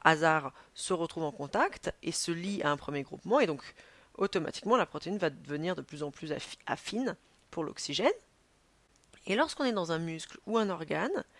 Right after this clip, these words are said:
là où l'oxygène est nécessaire, un or-, un organe en activité ou un muscle qui est en train de faire un, un exercice physique, puis on va dégager du dioxyde de carbone, la température augmente, donc on est déjà dans un environnement qui va appeler à la libération d'oxygène.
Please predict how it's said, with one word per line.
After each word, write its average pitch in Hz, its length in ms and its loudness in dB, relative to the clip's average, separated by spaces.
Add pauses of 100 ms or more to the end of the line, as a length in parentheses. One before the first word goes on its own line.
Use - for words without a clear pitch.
(400)
là 185 400 4
où 151 100 -10
l'oxygène 165 640 -2 (140)
est 151 80 -4
nécessaire, 151 720 -2 (540)
un 170 160 2
or-, 180 180 6
un 165 120 4
organe 165 280 2
en 156 80 2
activité 151 540 -4
ou 226 100 0
un 139 80 -2
muscle 170 440 -4
qui - 100 -8
est 139 40 -2
en 139 40 -10
train 143 100 -10
de 143 60 -8
faire - 220 -8
un, - 180 -8
un 139 60 -6
exercice 143 440 -8
physique, - 400 -10 (220)
puis - 100 -8
on 143 60 -4
va 143 80 2
dégager 180 640 6 (260)
du 147 220 -16
dioxyde 151 340 -6
de 143 80 -6
carbone, 156 640 0 (540)
la 151 80 0
température 170 800 2
augmente, 208 300 0
donc 190 120 -4
on 165 120 0
est 165 60 0
déjà 190 200 2
dans 185 180 2
un 165 60 0
environnement 156 580 -2 (320)
qui 180 160 -8
va 220 320 4 (400)
appeler 214 340 6
à 247 40 6
la 151 100 8
libération 185 540 4
d'oxygène. 185 500 -4